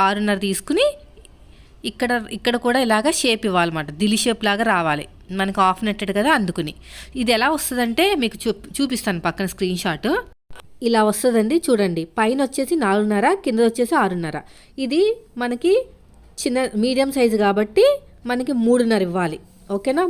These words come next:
మూడున్నర ఇవ్వాలి. హైట్ వచ్చేసి ఐదున్నర ఇవ్వాలి. మనకి ఫోల్డింగ్ దగ్గర నుంచి మూడున్నర ఇవ్వాలండి. హైట్ వచ్చేసి ఐదు ఇంచులు ఇవ్వాలి. ఆ మూడున్నర దగ్గర నుంచి వన్ అండ్ హాఫ్ ఇంచ్ ఇలా మార్కింగ్ వేసుకుని, మళ్ళీ ఒక వన్ అండ్ హాఫ్ ఇంచ్ పైకి మార్కింగ్ వేసుకుని ఇలా కర్వ్ తీసేసుకోవాలి.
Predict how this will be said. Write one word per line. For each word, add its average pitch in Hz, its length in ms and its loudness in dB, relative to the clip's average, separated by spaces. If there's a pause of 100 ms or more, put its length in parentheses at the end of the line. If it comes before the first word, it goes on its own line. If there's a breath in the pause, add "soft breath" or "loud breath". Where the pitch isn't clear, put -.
మూడున్నర 202 400 2
ఇవ్వాలి. 196 280 0 (120)
హైట్ 262 300 0
వచ్చేసి 254 300 -2 (120)
ఐదున్నర 196 360 0
ఇవ్వాలి. 170 280 -4 (500 soft breath)
మనకి 220 340 -4
ఫోల్డింగ్ 247 400 2
దగ్గర 214 240 2
నుంచి 220 200 0 (140)
మూడున్నర 196 420 0
ఇవ్వాలండి. 185 400 -2 (120)
హైట్ 240 280 0
వచ్చేసి 226 380 -2 (240)
ఐదు 202 160 -2
ఇంచులు 196 240 -2
ఇవ్వాలి. 170 340 -2 (560 loud breath)
ఆ 269 40 2 (120)
మూడున్నర 269 500 -2
దగ్గర 214 220 2
నుంచి 226 240 0
వన్ 233 160 0
అండ్ 233 120 0
హాఫ్ 240 160 -2
ఇంచ్ 220 180 -4
ఇలా 208 180 0
మార్కింగ్ 190 380 -4
వేసుకుని, 302 340 -2 (460 soft breath)
మళ్ళీ 269 260 0
ఒక 269 160 -4
వన్ 226 140 0
అండ్ 233 100 0
హాఫ్ 240 140 -2
ఇంచ్ 226 120 -4 (120)
పైకి 196 340 -2
మార్కింగ్ 220 360 -2
వేసుకుని 339 300 -2 (160)
ఇలా 285 120 0 (100)
కర్వ్ 233 240 0
తీసేసుకోవాలి. 175 540 -4